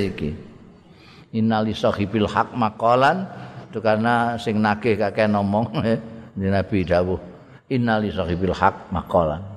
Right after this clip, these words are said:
Dia punya hak untuk ngomong, njalno. Wa afdalukum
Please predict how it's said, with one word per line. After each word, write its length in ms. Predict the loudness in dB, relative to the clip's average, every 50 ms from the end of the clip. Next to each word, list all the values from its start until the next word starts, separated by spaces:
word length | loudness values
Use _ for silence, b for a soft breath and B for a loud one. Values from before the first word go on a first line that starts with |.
| -6 0
Dia 160 | 4 4 4
punya 320 | 4 2 -2 0 0 -2 -2
hak 320 | -4 -6 -6 -6 -8 -6
untuk 160 | -6 -4 -2
ngomong, 640 | -2 0 0 2 0 0 -2 -4 -8 -10 -10 -6 0
njalno. 400 | 0 2 2 2 0 0 -2 -2 -4 -10 -16 -18 -20 -20 -20 -20 -20 -20 -20 -20 _ _ -20 -20 _ B B B B B B B B B B B B B B B B B
Wa 240 | -2 0 0 0 0
afdalukum 640 | 0 4 4 4 6 6 2 0 0 0 0 -2